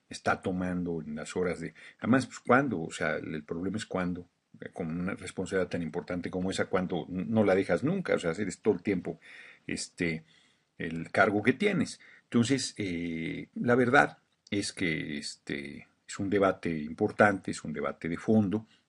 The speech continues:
es un debate sobre una irresponsabilidad, una de las muchas irresponsabilidades en que Calderón ha incurrido, y es lo único que le ha dolido la crítica, a tal grado que está sobre M-, M B S queriendo, como si ellos fueran, que no son responsables más que de haber hecho una pregunta en todo caso. O sea,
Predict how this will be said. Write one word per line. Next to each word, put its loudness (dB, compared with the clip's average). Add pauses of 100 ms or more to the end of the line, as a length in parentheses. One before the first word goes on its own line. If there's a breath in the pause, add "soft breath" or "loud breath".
es -10
un -4
debate -4
sobre -4
una -2
irresponsabilidad, -2
una 6
de 0
las -2
muchas 2
irresponsabilidades -6
en -6
que -14
Calderón -4 (400 loud breath)
ha 0
incurrido, 4 (200 loud breath)
y 4
es 6
lo 6
único 0
que -8
le 0
ha 2
dolido 0
la -2
crítica, 0
a -4
tal 6
grado 4
que -8
está -4 (140)
sobre -2
M-, -2
M -2
B 2
S -6 (380 soft breath)
queriendo, -2
como 2
si -2
ellos -4
fueran, -2 (260)
que -10
no -2
son -4
responsables 0
más -8
que -6
de -2
haber 0
hecho -4
una -6
pregunta 2
en -6
todo -6
caso. -2
O -4
sea, 0